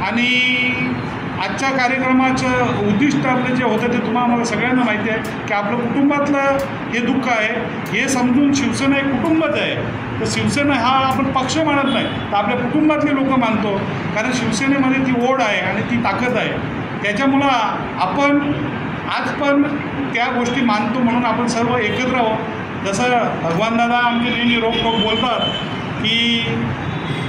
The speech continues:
सगळं जे मिळतं कष्ट करून मिळतं आणि काय मिळतं, कारण त्यांना संघटनेची जाण आहे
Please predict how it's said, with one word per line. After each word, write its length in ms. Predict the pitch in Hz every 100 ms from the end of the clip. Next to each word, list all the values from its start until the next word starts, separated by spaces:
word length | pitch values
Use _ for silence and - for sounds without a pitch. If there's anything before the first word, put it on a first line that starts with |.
| -
सगळं 640 | 214 220 262 262 262 240 -
जे 240 | 214 240 247
मिळतं 600 | 240 233 254 254 254 226
कष्ट 140 | -
करून 340 | 269 247 240
मिळतं 240 | 233 233 233
आणि 220 | 240 240
काय 260 | 233 220 240
मिळतं, 320 | 240 240 240 233 226 - - -
कारण 200 | 240 277
त्यांना 180 | 285 294
संघटनेची 560 | 294 254 302 285 294 262
जाण 280 | 214 233
आहे 160 | 240 170